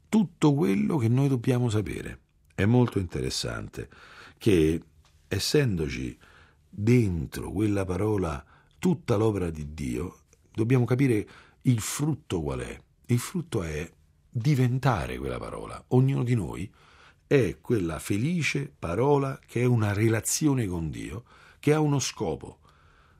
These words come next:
diventare appunto quella cosa irripetibile, meravigliosa che è ognuno di noi, che è un riflesso dell'amore di Dio, che è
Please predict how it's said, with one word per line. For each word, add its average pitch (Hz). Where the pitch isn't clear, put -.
diventare 127
appunto 110
quella 131
cosa 120
irripetibile, 104
meravigliosa 123
che 104
è 104
ognuno 107
di 92
noi, -
che 127
è -
un 113
riflesso 127
dell'amore 101
di 85
Dio, -
che 104
è -